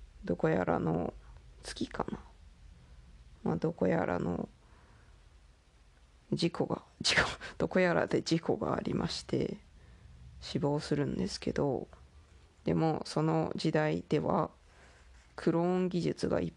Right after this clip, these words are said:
般化されており、そのアディさんは十六歳の時点で自分のコピー、情報、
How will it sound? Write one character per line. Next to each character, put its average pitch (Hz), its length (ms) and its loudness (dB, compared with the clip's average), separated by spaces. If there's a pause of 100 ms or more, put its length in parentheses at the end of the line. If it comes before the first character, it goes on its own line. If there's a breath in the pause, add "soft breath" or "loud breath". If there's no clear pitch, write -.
(100)
般 175 220 2
化 - 120 -2
さ - 160 0
れ - 100 -2
て - 160 0
お 85 140 -2
り、 - 320 -2 (1800)
そ - 140 -2
の 160 280 0
ア 170 160 2
デ 165 100 0
ィ - 100 -2
さ - 180 -2
ん - 120 0
は - 120 0
十 180 240 2
六 202 160 -2
歳 - 240 2
の - 120 2
時 - 160 -6
点 - 300 0
で 160 320 2 (680)
自 - 120 -4
分 151 280 0
の 147 340 -2
コ - 120 -4
ピ - 420 -2
ー、 - 840 -12
情 151 220 2
報、 - 360 -4